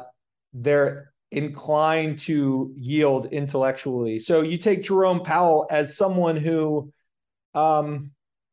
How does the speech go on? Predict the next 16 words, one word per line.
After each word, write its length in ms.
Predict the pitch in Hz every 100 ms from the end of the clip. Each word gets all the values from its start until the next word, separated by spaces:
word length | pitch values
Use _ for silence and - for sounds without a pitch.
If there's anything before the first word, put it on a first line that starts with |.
| - _ _ _ _ _ _
probably 680 | - 247 339 285 175 165
had 500 | 143 139 139 139 139 - _ _ _ -
free 180 | 175
market 380 | 165 143 147 147
views. 360 | 107 127 151 -
There 140 | 165
was 380 | 156 160 151 - _ _ _
in 180 | 165 170
the 80 | 160
history 800 | 143 165 - 160 156 147 143 143
an 140 | 147
inclination 720 | 156 156 156 143 147 143 139 135
to 120 | 139
yield, 520 | 123 127 127 151 165 -
right? 400 | 131 135 156 180 - -
But, 420 | 120 151 139 -